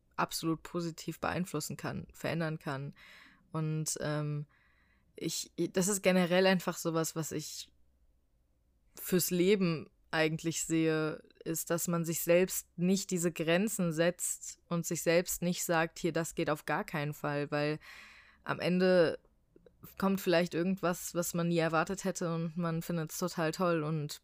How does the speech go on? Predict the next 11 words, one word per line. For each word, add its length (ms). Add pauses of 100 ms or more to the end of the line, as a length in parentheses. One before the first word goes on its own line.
man 320 (540)
hätte 280
das 220
nicht 280
getan 480
oder 120
man 120
hätte 420
das 220
nicht 140
erlebt, 480